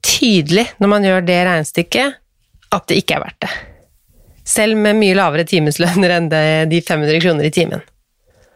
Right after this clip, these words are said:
Og nå har jeg snakket om brødbaking så langt, men vi trenger ikke å henge oss opp i at det er brødbaking. Jeg, eh, hørte også på en podcast her for noen uker siden, og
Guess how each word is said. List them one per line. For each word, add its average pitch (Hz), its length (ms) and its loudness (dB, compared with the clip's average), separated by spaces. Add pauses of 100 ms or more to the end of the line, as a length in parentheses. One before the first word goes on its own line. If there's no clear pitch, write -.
(1600)
Og 240 160 2 (300)
nå 220 80 4
har 214 80 4
jeg 226 80 -2
snakket 196 200 0
om 196 120 2
brødbaking 180 500 0
så 190 160 0
langt, 196 160 0
men 190 140 0
vi - 80 -12
trenger 170 180 0
ikke 202 100 -2
å 202 60 0
henge 175 160 0
oss - 80 -4
opp - 480 -8
i 170 80 4
at 170 140 -2
det 170 80 2
er 170 80 -2
brødbaking. 160 560 0 (340)
Jeg, 185 400 0
eh, 185 240 0 (1000)
hørte 185 240 0
også 165 100 -4
på 185 140 2
en 170 100 -8
podcast 202 400 -2
her 202 140 -2
for 190 100 0
noen 196 160 2
uker - 160 -6
siden, 233 260 2 (220)
og 170 160 -2